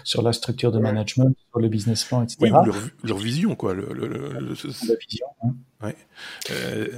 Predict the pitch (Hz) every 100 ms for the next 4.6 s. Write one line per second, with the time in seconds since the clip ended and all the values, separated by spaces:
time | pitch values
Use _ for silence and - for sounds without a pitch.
0 | 117 - 107 117 - 127 - 113 185 -
1 | - 139 113 127 156 165 120 - 131 -
2 | 185 123 120 107 131 160 127 117 120 117
3 | 92 87 - - 160 - 156 113 110 110
4 | 107 110 110 123 117 113